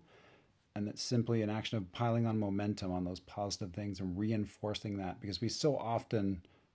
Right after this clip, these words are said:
really harp on the bad and see the negative, and we don't take a second to see all the good that we're doing. So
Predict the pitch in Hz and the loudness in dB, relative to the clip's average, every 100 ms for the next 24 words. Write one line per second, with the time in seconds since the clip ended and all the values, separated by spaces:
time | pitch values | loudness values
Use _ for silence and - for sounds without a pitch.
0 | - 117 104 - 107 104 101 95 87 101 | -2 0 0 -2 -4 -2 -2 -2 0 0
1 | 101 98 95 90 110 104 95 104 104 92 | 0 0 -2 0 -2 -2 -2 -2 -2 -4
2 | 90 87 92 95 90 101 95 - _ _ | -4 -4 -6 -4 -2 -2 -4 -10 _ _
3 | _ - 123 117 110 - 107 101 104 92 | _ -4 0 0 0 -2 -4 -6 -6 -6
4 | 92 - 110 92 92 85 101 85 - 87 | -6 -2 0 0 -2 -2 -2 -2 -4 -6
5 | 87 78 85 - 87 | -6 -6 -8 -8 -8